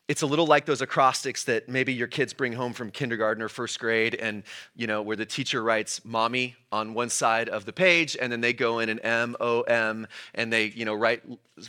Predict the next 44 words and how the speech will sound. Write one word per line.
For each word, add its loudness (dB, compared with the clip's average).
phrases 4
that 0
begin 0
with -2
M 0
O -2
M. 0
And 2
when 0
it's -4
"Mommy," 0
it's -4
always 0
just -6
this, -2
like, -2
amazing, -2
encouraging, -2
life-giving, 0
like, 0
"You -4
are 0
just -8
the -8
best -2
thing -4
that's -6
ever -4
happened 0
to -6
me." -4
And 0
then 4
a 4
few -4
weeks 0
later, 4
they 2
do -4
the -2
same 0
exercise -2
with -10
"Daddy." 6